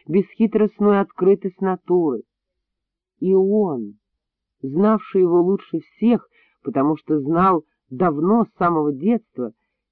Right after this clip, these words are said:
нёс основную часть вины. Он, никто другой, руководил отделением. Он отвечал за всё то, что творилось в его отделении, и он, зная хорошо Вареникова, да, зная,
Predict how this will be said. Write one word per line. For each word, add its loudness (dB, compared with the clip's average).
нёс 2
основную 2
часть -2
вины. -2
Он, 6
никто 2
другой, 2
руководил 0
отделением. -2
Он 4
отвечал 0
за -2
всё -2
то, 2
что -2
творилось 2
в -14
его 0
отделении, -2
и 2
он, 4
зная 0
хорошо -4
Вареникова, 0
да, -6
зная, -6